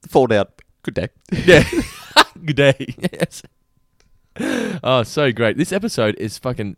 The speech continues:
Speaker 2: seriously so much better than I remembered it being. So we cut to the power plant,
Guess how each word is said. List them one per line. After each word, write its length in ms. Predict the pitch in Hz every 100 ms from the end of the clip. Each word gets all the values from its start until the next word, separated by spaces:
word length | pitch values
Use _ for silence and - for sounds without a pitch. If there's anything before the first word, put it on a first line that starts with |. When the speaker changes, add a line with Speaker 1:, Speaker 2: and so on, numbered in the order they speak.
| -
Speaker 2:
seriously 540 | - - 123 110 92 92
so 220 | - 123
much 160 | 107
better 160 | - 95
than 100 | 90
I 60 | 82
remembered 280 | 82 85
it 60 | 85
being. 220 | 82 78 - _ _ _ _ - _
So 160 | - 117
we 80 | 113
cut 260 | - 117
to 180 | - 123
the 60 | 113
power 220 | 95 76
plant, 300 | 78 87 90